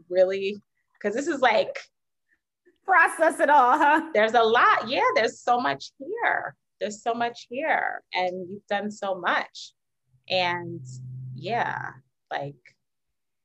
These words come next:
Speaker 1: people, I think, I mean, people know, like, if you know, you know,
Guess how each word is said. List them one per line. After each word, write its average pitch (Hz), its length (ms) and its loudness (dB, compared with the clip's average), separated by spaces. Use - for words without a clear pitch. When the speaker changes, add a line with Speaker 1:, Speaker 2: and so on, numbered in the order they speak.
Speaker 1:
people, 220 300 -4
I 196 140 0
think, 226 240 -4
I 208 60 0
mean, 226 180 -2
people 359 440 -2
know, 185 540 -4
like, 190 180 0
if 196 140 -8
you 190 120 -10
know, 190 180 2
you 233 220 -4
know, 277 420 0